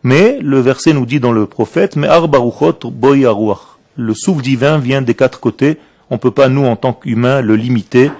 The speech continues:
et lui dicter comment faire sa Géoula. Il sait exactement ce qu'il doit faire. Nous, on doit participer, arranger les choses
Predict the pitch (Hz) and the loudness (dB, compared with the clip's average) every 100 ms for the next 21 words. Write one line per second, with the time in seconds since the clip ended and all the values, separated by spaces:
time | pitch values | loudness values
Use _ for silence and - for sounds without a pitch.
0 | - _ - 117 113 95 139 139 - 156 | -20 _ -4 -2 -2 -2 -2 -2 2 2
1 | 151 131 117 127 - 117 104 98 90 - | 4 0 0 -2 -2 -2 -2 -2 -4 -8
2 | _ _ _ _ 185 165 233 220 180 220 | _ _ _ _ -6 -2 0 0 0 0
3 | 208 190 - 139 123 - - _ _ _ | 0 0 -2 -2 -2 -2 -12 _ _ _
4 | _ _ - 190 180 139 135 - - 147 | _ _ 0 4 4 4 4 4 0 -6
5 | - - - 214 302 - 190 175 143 131 | -6 -4 0 2 0 0 2 4 2 0
6 | 113 160 175 - | 0 0 0 -2